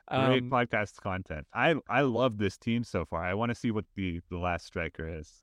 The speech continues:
Speaker 2: We should put this one up against ours and have the listeners vote. I
Speaker 1: I
Speaker 2: think
Speaker 1: like
Speaker 2: this
Speaker 1: that.
Speaker 2: one will win, though.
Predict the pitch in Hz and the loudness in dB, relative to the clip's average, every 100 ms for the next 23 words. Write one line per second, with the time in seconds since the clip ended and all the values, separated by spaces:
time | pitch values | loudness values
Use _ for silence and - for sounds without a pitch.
0 | _ - 143 175 - 180 - 226 - 180 | _ -6 -2 0 2 2 2 0 4 2
1 | - 160 143 143 - - 113 120 123 - | 2 -2 2 0 0 -4 0 0 0 -2
2 | 117 107 104 101 104 113 95 104 104 110 | 0 0 -2 -4 -6 -6 -4 -4 -4 -6
3 | 95 95 92 - _ _ _ _ _ _ | -8 -6 -8 -8 _ _ _ _ _ _
4 | _ _ _ _ _ _ _ _ _ _ | _ _ _ _ _ _ _ _ _ _
5 | _ _ - 117 92 82 - 131 131 120 | _ _ -6 0 2 4 2 0 0 0
6 | 123 120 104 80 | 0 0 -2 -4